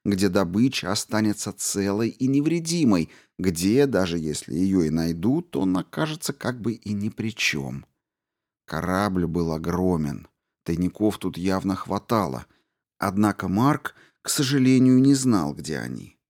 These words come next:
Он просто не осмотрел корабль. А что, если чемодан обнаружит, скажем, ребенок из третьего класса,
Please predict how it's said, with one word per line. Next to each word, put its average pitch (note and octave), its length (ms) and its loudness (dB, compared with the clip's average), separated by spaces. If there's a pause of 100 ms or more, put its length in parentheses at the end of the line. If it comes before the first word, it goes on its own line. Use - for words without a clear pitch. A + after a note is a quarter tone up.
(280)
Он G2 160 4
просто F#2+ 380 -2
не G2 100 2
осмотрел A2+ 540 -2
корабль. F#2 500 -8 (480)
А C3 120 0
что, F3 200 2
если C3+ 260 2
чемодан C3 520 2
обнаружит, A2 580 2
скажем, A2 380 2
ребенок A#2 640 4
из G#2 120 -4
третьего G2+ 420 -2
класса, A#2 520 -2